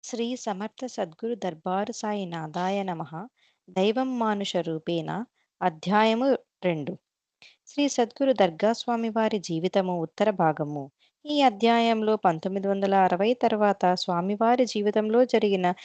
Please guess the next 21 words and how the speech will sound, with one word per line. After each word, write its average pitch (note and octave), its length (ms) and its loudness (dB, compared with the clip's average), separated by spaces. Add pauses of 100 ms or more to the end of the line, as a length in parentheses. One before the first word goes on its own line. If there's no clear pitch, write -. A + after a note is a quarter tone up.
(260)
వివరాలు G3+ 480 4
తెలిసినంత B3 640 0
వరకు G#3 360 2
పొందుపరచటమైనది. F3+ 1300 0 (380)
స్వామివారు F3+ 920 4 (140)
పంతొమ్మిది F#3 440 0
వందల F#3 300 4
యాభై A3+ 460 4
ఎనిమిదిలో G3 580 2
దర్గాలో F3 640 4
స్థిరపడినాక F#3 800 0 (500)
గురువులకు C4 560 6
అరవై A3+ 360 4
సంవత్సరములు A#3 760 -2
సేవ G3+ 320 0 (100)
చేసుకుంటానని F#3+ 760 2
చెప్పుకున్నారు. D3+ 840 -2 (400)
స్వామివారి G3 680 4 (100)
చరిత్ర F#3 280 2
వ్రాసే F#3 420 2
సమయానికి F3+ 760 0